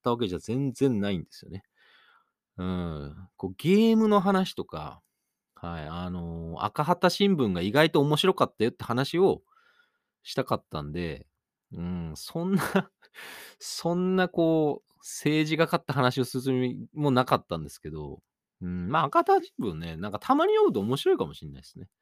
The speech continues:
ちょっとオンライン版あるかなと思ってちょっと探してみますわ、なんか。うん、まあ、偏ってるか偏ってないかっていうと、それは偏ってますよ。それはだっ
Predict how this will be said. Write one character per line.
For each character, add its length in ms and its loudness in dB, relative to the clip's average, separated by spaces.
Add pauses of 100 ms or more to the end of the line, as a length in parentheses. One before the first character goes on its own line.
(600)
ち 80 -18
ょ 0 -
っ 40 -20
と 100 0
オ 80 0
ン 140 0
ラ 140 2
イ 100 0
ン 140 -2
版 220 2
あ 40 4
る 100 2
か 120 -6
な 140 -6
と 200 -18
思 120 -10
っ 20 -14
て 80 -20
ち 80 -14
ょ 40 -10
っ 40 -10
と 40 -14
探 220 -2
し 100 -16
て 80 -8
み 80 -6
ま 120 -8
す 140 -18
わ、 100 -18
な 60 -20
ん 40 -20
か。 260 -20 (100)
う 380 -12
ん、 40 -8
ま 60 -4
あ、 40 -4
偏 460 0
っ 40 4
て 180 -6
る 80 0
か 80 -4
偏 340 -2
っ 40 -2
て 140 -6
な 140 -4
い 60 -4
か 100 -12
っ 60 -18
て 120 -16
い 40 -16
う 20 -18
と、 60 -20
そ 80 -4
れ 60 6
は 40 -6
偏 340 2
っ 40 -6
て 120 -6
ま 120 -10
す 100 -18
よ。 80 -16
そ 140 -8
れ 60 0
は 100 6
だ 100 2
っ 80 -8